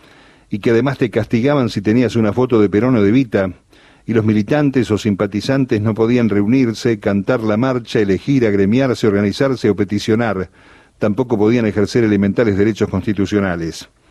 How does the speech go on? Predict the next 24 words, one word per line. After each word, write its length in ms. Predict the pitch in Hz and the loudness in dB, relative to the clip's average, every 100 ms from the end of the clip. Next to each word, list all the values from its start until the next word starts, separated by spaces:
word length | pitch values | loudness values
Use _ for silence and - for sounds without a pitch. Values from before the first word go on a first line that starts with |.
| _ - - - _ - | _ -20 -20 -20 _ -4
Exilio, 720 | 110 - 151 151 139 143 131 - - _ | -4 -2 0 2 4 4 0 -8 -20 _
resistencia, 960 | - 113 - 101 - 135 127 - 127 110 | -2 -2 0 -2 0 0 0 0 -2 0
persecución, 800 | 110 104 110 104 98 135 139 120 | -4 -2 -4 -6 -2 0 2 4
muertes, 540 | 110 135 123 127 110 | 2 2 -2 -6 -4
hasta 260 | 104 - 107 | -6 -2 0
la 140 | 104 | 0
peor 320 | 95 117 131 113 | 2 2 2 2
noche 340 | 123 127 120 | 0 0 -2
oscura 360 | 98 135 127 107 | 0 2 4 4
de 80 | |
los 100 | 98 | 0
genocidas 480 | 92 107 98 131 113 | 0 -2 0 2 2
del 140 | 101 95 | 0 -4
setenta 420 | 104 104 101 104 | -6 -4 0 0
y 80 | 101 | 0
seis, 480 | 139 139 135 - - - - - _ | 0 0 0 -4 -16 -20 -20 -20 _
no 180 | 104 117 | 0 2
hicieron 400 | 107 - 123 107 | 0 0 0 2
más 160 | 117 | 0
que 100 | - | 0
multiplicar 640 | 113 107 92 95 104 101 127 | 0 2 0 -4 -2 0 0
el 120 | 104 | 0
sentimiento 520 | 104 98 101 117 107 | -2 -2 0 0 0
militante 680 | 104 98 95 107 92 90 82 | 0 -2 -2 -2 -2 -6 -8